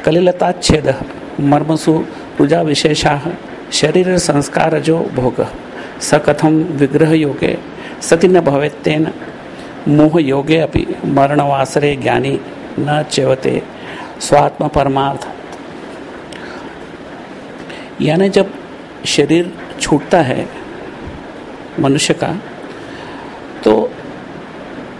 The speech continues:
कई तरह से शरीर के कष्ट होते हैं, इंद्रियों का हरण हो जाता है, यानी कभी इंद्रियां साथ नहीं देती, कान सुनने में अक्षम हो जाते हैं, आंखें देखने में अक्षम हो जाती हैं।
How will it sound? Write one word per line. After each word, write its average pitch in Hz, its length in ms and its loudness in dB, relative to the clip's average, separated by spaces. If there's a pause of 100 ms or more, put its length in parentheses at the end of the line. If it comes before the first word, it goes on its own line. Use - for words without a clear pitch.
(520)
कई 175 180 4
तरह 156 220 4
से 156 420 0 (280)
शरीर 151 320 2
के 160 220 -4
कष्ट 147 260 2
होते 131 260 2
हैं, 127 380 2 (880)
इंद्रियों 143 360 4
का 151 240 -2
हरण 143 200 2
हो 135 140 0
जाता - 280 -4
है, - 260 -12 (1300)
यानी 139 340 2
कभी 135 560 0 (1300)
इंद्रियां 143 380 2
साथ 135 300 2 (100)
नहीं 127 260 2
देती, - 300 0 (640)
कान 135 280 2
सुनने 135 360 4
में 139 120 0
अक्षम 131 280 0
हो 127 100 2
जाते 117 300 0
हैं, 113 340 -2
आंखें 120 360 -2
देखने 131 360 0
में 131 100 2
अक्षम 123 240 -2
हो 113 120 2
जाती 107 300 -4
हैं। - 180 -6